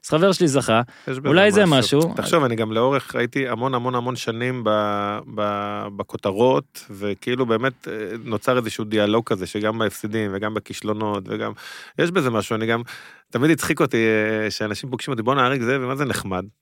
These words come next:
Speaker 2: ואתה יודע, אני מסתכל, האחים שלי, אתה לא, והאחות, מה זה
Speaker 1: לא
Speaker 2: נחמד?
Speaker 1: אגיד.
Speaker 2: הרבה יותר נחמדים ממני, אבל כאילו כשאתה מוכר, יש איזו תחושה שאתה אמור להיות גם, <laughs> גם לא נחמד.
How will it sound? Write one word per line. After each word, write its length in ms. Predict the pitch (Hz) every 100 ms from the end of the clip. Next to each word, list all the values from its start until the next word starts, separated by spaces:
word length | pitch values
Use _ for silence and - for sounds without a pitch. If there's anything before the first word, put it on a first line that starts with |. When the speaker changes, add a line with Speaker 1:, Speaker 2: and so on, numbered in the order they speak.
| -
Speaker 2:
ואתה 440 | - 101 104 101 113
יודע, 180 | 147 240
אני 100 | 127
מסתכל, 380 | - 101 175
האחים 260 | - - 156
שלי, 180 | 143 131 110 117
אתה 140 | -
לא, 120 | 131 117
והאחות, 300 | 101 101 113
מה 140 | 123
זה 100 | -
Speaker 1:
לא 60 | 120
Speaker 2:
נחמד? 180 | 110 110
Speaker 1:
אגיד. 120 | 107
Speaker 2:
הרבה 140 | 110
יותר 140 | 247 220
נחמדים 360 | - 110 107
ממני, 280 | 101 98 95
אבל 300 | 107 101 107 98
כאילו 200 | 185 190
כשאתה 160 | -
מוכר, 480 | 120 110 185 180 165
יש 100 | 151
איזו 160 | 147 123
תחושה 300 | - 117 156
שאתה 160 | -
אמור 160 | 123 147
להיות 140 | 151 170
גם, 100 | 131 - 185
<laughs> 260 | - - 131
גם 120 | 147
לא 80 | 156
נחמד. 220 | 175 170